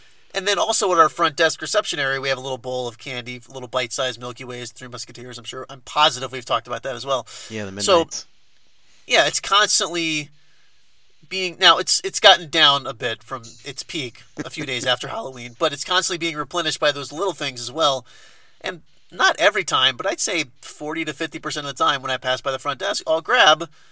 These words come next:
Speaker 1: a bite-sized Milky Way or a bite-sized Twix or whatever's in there and just throw it down because, again, it's there, it's free, I like it,
Speaker 2: I like,
Speaker 1: and
Speaker 2: I like that
Speaker 1: I'm gonna eat it.
Speaker 2: financial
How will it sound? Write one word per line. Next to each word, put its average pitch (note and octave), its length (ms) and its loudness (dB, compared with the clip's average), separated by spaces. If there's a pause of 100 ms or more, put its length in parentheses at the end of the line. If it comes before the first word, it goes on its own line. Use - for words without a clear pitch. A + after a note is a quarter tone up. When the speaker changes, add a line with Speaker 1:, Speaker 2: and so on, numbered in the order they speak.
(320)
Speaker 1:
a C#3+ 60 -10
bite-sized C3 480 -2
Milky B2+ 280 -10
Way A#2+ 320 -6
or B2 280 -4
a B2+ 80 -8
bite-sized B2+ 480 -6
Twix B2+ 340 -12
or D#3 40 -10
whatever's E3 360 -2
in F#3+ 160 -2
there C#3 340 -2 (880)
and D#3+ 120 -6
just F3+ 160 -2
throw F3+ 220 4
it F3 60 -2
down G#3+ 240 6
because, E3+ 220 -4
again, F#3 380 2
it's E3 180 -2
there, C#3+ 440 2 (340)
it's D3+ 200 -6
free, C3+ 500 -6 (640)
I C3+ 100 6
like A#2+ 320 2
it, E3+ 140 -4 (880)
Speaker 2:
I A#2 120 2
like, C3+ 140 8
Speaker 1:
and B2+ 200 -6
Speaker 2:
I C3 80 2
like C#3 180 2
that A#2+ 160 2
Speaker 1:
I'm - 100 -8
gonna A2 140 0
eat G#2 40 -2
it. - 20 0
Speaker 2:
financial G#2+ 540 -2